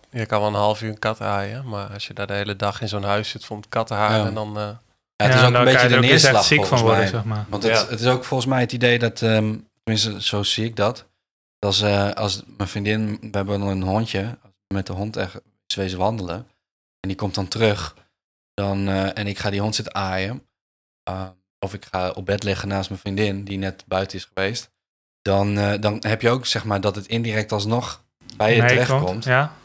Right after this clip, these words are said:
Speaker 2: En dan, eh, heb ik gewoon, ja, midden in de nacht heb ik soms ook, nou, dan, misschien dat die planten dan wakker worden om drie uur of vier uur, want dan word ik altijd wakker.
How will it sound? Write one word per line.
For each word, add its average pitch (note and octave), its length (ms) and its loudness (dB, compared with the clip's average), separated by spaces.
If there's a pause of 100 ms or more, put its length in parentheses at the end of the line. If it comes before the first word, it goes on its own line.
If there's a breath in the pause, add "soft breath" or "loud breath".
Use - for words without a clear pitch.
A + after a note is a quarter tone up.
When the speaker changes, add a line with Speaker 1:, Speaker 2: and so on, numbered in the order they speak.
(120)
Speaker 2:
En F#2+ 140 -2
dan, G2+ 260 2
eh, G#2 220 2 (100)
heb G#2 180 -2
ik A2 100 -4
gewoon, A2 380 -4 (240)
ja, A2 160 -2
midden G2 260 -2
in G2+ 60 0 (100)
de G#2+ 60 -2
nacht A2 140 -4
heb F#2 120 -4
ik F2+ 80 -8
soms F#2 200 -6
ook, F#2+ 300 -6 (520)
nou, F2+ 340 -10
dan, F2+ 120 -8 (300)
misschien - 200 -12
dat E2+ 100 -8
die - 80 -14
planten F#2 300 -6
dan F2+ 140 -6
wakker G2 240 -4
worden F2+ 240 -6
om F#2+ 220 -8 (260)
drie F2 120 -6
uur F2 100 -4
of F2 100 -8
vier F2+ 320 -6
uur, A#2 120 -6
want A2 160 -14
dan F#2 80 -4
word G2 120 -2
ik G2 80 -8
altijd A#2 260 -2
wakker. C#3 360 -2